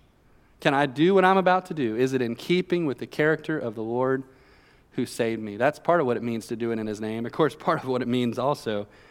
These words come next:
is that we do it for his name, that we do it for his glory. And so right now, friend, as you think about everything that you are doing, all the different ways that you're serving,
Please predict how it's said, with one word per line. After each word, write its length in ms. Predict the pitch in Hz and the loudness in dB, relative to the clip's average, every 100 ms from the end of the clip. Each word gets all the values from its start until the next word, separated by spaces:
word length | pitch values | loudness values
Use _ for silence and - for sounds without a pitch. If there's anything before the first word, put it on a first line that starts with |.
| - _ - | -20 _ -6
is 160 | 117 | -4
that 160 | 120 117 | 0 0
we 80 | 117 | 0
do 180 | 120 123 | 0 -2
it 80 | 123 | -2
for 240 | 151 131 | -4 -2
his 180 | 104 - | -4 -12
name, 180 | 90 - _ _ _ _ _ _ _ _ _ | -16 -20 _ _ _ _ _ _ _ _ _
that 120 | 117 | -4
we 120 | 113 | -2
do 100 | 117 | -2
it 100 | 123 | -2
for 140 | 123 127 | -2 -2
his 220 | 135 123 | -2 -2
glory. 340 | 127 131 101 | -4 -4 -4
And 100 | 98 | -8
so 120 | - 135 | -2 4
right 240 | 143 160 | 4 4
now, 200 | 165 151 | 2 2
friend, 320 | - 156 147 | 2 2 2
as 120 | 139 | 2
you 100 | 143 | -2
think 220 | 139 156 147 | -2 0 2
about 240 | 143 135 | 4 6
everything 720 | 139 165 180 170 160 139 127 | 4 4 2 0 0 0 0
that 100 | 117 | -2
you 220 | 120 135 | 0 2
are 160 | 135 135 | 4 2
doing, 320 | 135 123 113 | 2 0 2
all 260 | 127 151 175 | 2 4 2
the 80 | 175 | 2
different 340 | 170 - 151 | -2 -4 -2
ways 300 | 147 151 143 | 0 2 0
that 80 | 139 | -2
you're 160 | 143 | -4
serving, 580 | 139 - 147 147 147 151 | -4 -2 0 0 -2 -4